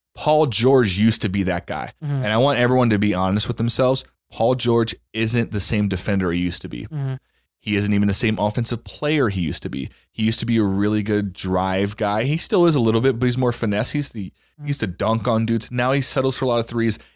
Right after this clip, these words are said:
Speaker 1: and he rarely plays defense at a defensive, at a high level. He makes really key defensive plays,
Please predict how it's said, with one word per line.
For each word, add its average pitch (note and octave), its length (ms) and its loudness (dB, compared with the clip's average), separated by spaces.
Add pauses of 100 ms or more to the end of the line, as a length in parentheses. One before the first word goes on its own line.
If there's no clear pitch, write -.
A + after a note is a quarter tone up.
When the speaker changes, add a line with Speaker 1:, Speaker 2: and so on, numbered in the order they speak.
Speaker 1:
and A#2 100 -2
he A#2+ 100 2
rarely A2+ 460 2
plays G#2+ 340 -2
defense G#2 480 -2
at G2+ 80 -6
a F#2 60 -2
defensive, F#2+ 580 -4
at F#2 140 -2
a F2 60 0
high G#2+ 320 -2
level. F#2+ 400 -2 (340)
He C#3+ 140 -2
makes D#3+ 320 0 (160)
really B2+ 300 4
key - 280 -2
defensive B2 460 -2
plays, G#2+ 480 0